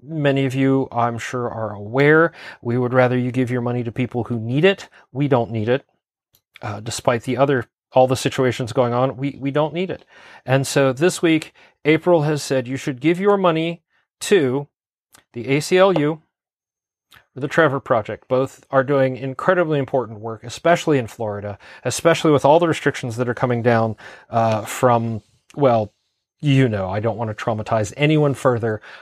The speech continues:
by mentioning where those restrictions and changes and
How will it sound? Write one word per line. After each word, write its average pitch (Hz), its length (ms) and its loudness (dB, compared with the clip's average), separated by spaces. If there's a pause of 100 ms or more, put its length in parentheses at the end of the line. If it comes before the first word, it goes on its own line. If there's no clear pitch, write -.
(120)
by 127 160 4
mentioning 131 640 0 (220)
where 127 340 2
those 120 260 0
restrictions 123 600 -2
and 107 120 -6
changes 123 540 -2
and 104 300 -6